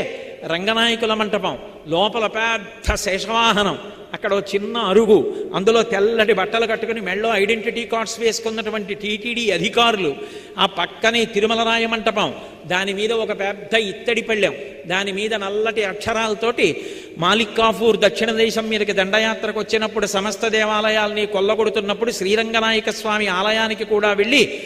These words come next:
అక్కడ దోపిడీ జరుగుతున్న సమయంలో రంగనాథస్వామిని రక్షించడానికి ఈ ఉత్సవమూర్తుల్ని తీసుకొచ్చి ఈ మంటపంలో కొంతకాలం ఉంచిన కారణం చేత ఈ మంటపానికి రంగనాయకుల మంటపం అని పేరు వచ్చిందన్న బోర్డు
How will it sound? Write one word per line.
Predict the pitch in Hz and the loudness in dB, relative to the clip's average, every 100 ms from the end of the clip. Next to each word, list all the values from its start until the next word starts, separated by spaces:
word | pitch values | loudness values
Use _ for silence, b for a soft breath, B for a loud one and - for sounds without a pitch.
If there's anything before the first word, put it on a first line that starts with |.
| B B B B - | B B B B -4
అక్కడ | - 202 | 2 2
దోపిడీ | 151 190 220 247 240 | 6 6 6 4 4
జరుగుతున్న | 226 220 226 226 214 | 6 4 4 2 0
సమయంలో | 202 196 220 220 240 | 0 0 2 2 2
రంగనాథస్వామిని | 196 196 220 226 208 - 220 214 185 | 2 0 2 2 2 2 0 0 2
రక్షించడానికి | 185 185 220 226 202 202 202 254 | 0 2 -2 0 0 0 0 0
ఈ | 233 202 | 0 0
ఉత్సవమూర్తుల్ని | 185 - 247 240 226 233 220 202 | 0 2 2 2 0 0 2 2
తీసుకొచ్చి | 208 208 220 214 262 | 0 2 0 2 0
ఈ | 220 | 0
మంటపంలో | 196 185 220 220 226 233 | 0 0 -2 0 0 0
కొంతకాలం | 226 196 196 196 202 226 196 | 0 -2 -2 -2 -2 -2 -4
ఉంచిన | 196 233 220 | -2 -2 0
కారణం | 190 202 226 220 196 | -2 0 0 -4 -2
చేత | 202 247 | -2 -2
ఈ | 233 208 | 0 -2
మంటపానికి | 185 190 220 233 226 208 | -2 -4 -2 0 0 0
రంగనాయకుల | 190 202 226 233 226 220 | -2 -2 0 0 0 0
మంటపం | 214 202 214 | -2 -4 -6
అని | 214 | -4
పేరు | 202 202 214 | 2 6 6
వచ్చిందన్న | 214 214 208 214 202 | 6 2 0 0 0
బోర్డు | 180 196 220 208 147 - | 6 10 10 8 2 0